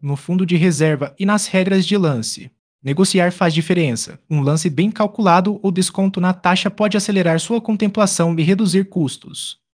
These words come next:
Pague em dia, mantenha reserva para lances e prefira prazos compatíveis com sua renda. Segurança importa. Verifique registros, peça todas as condições por escrito e conte com a corretora para interpretar o contrato. Combine seguros quando fizer sentido.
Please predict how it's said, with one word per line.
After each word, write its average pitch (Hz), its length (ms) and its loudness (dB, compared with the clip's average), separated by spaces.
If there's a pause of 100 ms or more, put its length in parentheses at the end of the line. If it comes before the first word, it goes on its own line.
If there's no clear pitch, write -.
(180)
Pague 156 200 2
em 160 60 2
dia, 139 460 0
mantenha 160 340 2
reserva 165 440 2
para 165 180 2
lances 170 380 2
e 156 40 0
prefira 185 380 0
prazos 170 460 2
compatíveis 185 680 0
com 175 180 0
sua 226 200 -2
renda. 127 480 -2 (300)
Segurança 196 440 2
importa. 135 580 0 (140)
Verifique 185 380 2
registros, 175 720 0
peça 175 240 2
todas 208 320 0
as 196 100 2
condições 165 600 0
por 202 140 0
escrito 165 600 -2
e 175 120 -2
conte 180 340 2
com 185 80 -2
a 180 80 0
corretora 175 480 0
para 196 200 0
interpretar 196 640 2
o 196 80 0
contrato. 160 640 -2 (320)
Combine 180 360 6
seguros 175 420 2
quando 143 260 2
fizer 175 360 4
sentido. 123 680 -2